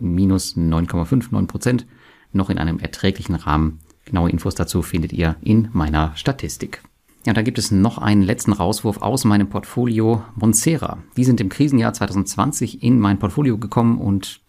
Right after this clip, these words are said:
die Plattform lief immer vollkommen passiv und problemlos. Im letzten Quartal habe ich mich dennoch für einen Abschied entschieden. Denn die Lebenszeichen der Plattform, die haben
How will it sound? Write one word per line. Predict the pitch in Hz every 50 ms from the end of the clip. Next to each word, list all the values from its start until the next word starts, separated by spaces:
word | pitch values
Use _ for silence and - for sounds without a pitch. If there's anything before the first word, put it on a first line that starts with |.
| -
die | - 92 85 92
Plattform | - - - - - 110 95 92
lief | 92 95 90 - -
immer | 123 135 131 113 104
vollkommen | - 113 113 - - 95 92
passiv | - - 107 - 110 104 -
und | 95 87
problemlos. | - 92 87 104 104 107 110 113 113 110 - - - - - - - _ _ -
Im | - 95
letzten | 92 - -
Quartal | - - 90 - 90 85 85
habe | 82 82
ich | - - - -
mich | 92 -
dennoch | - 87 82 82 82 - - _
für | _ - - 107 90 87 - -
einen | 98 90 90 92 101 110 - - - -
Abschied | - - - - - - - - -
entschieden. | - - - - - - - - _ _ _ _ _ - -
Denn | 98 123 156 165 127
die | 120 113 110
Lebenszeichen | 101 98 98 131 151 156 139 - - 101 92 87
der | 104 98
Plattform, | - - 104 - - - 117 107 101 92 98
die | - 117 139 131 107
haben | 104 107 107 104 98 95